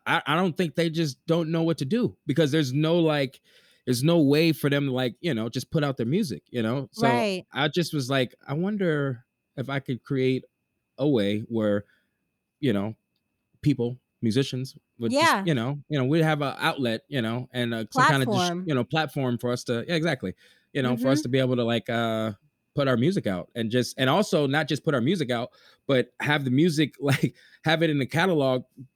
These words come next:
Speaker 1: directly for music supervisors, you know, 'cause they're looking for new stuff all the time, you know? So I was like,
Speaker 2: Right.
Speaker 1: "Well,"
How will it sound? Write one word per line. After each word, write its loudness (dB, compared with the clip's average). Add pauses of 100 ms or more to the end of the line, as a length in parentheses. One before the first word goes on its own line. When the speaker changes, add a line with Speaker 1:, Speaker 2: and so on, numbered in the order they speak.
(120)
Speaker 1:
directly 4
for -2
music 0
supervisors, -6
you 0
know, -2
'cause -2
they're 2
looking 0 (120)
for -2
new 2
stuff -4
all -2
the -2
time, -4
you -2
know? -2
So -8
I -4
was 2
like, 0
Speaker 2:
Right. -10
Speaker 1:
"Well," -2